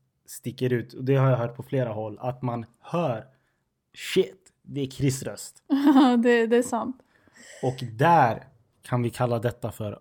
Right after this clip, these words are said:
Speaker 1: avsnitt fyra av Släck oss. Vi tackar så mycket för att ni lyssnade. Simona vill också tacka för sig.
Speaker 2: Yes, tack snälla.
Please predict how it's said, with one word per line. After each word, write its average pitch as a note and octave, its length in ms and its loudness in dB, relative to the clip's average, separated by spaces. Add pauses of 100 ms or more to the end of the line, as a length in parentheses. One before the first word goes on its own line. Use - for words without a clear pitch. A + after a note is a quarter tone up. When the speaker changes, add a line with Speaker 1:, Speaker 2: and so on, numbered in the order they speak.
Speaker 1:
avsnitt G#2+ 560 -8 (420)
fyra A2+ 460 -4 (140)
av G#2 320 -12 (580)
Släck G#2+ 300 -10
oss. - 240 -14
Vi B2+ 180 2
tackar C#3 160 0
så C3+ 120 -2
mycket C3 180 0
för C3 60 -2
att B2+ 120 0
ni B2 140 -4
lyssnade. B2+ 500 -4 (340)
Simona A#2+ 320 -4
vill A2+ 120 -6
också A2+ 160 -8
tacka B2 200 -6
för - 80 -20
sig. D#3+ 220 -4 (100)
Speaker 2:
Yes, A#3+ 380 0
tack A#3+ 180 0
snälla. B3 460 4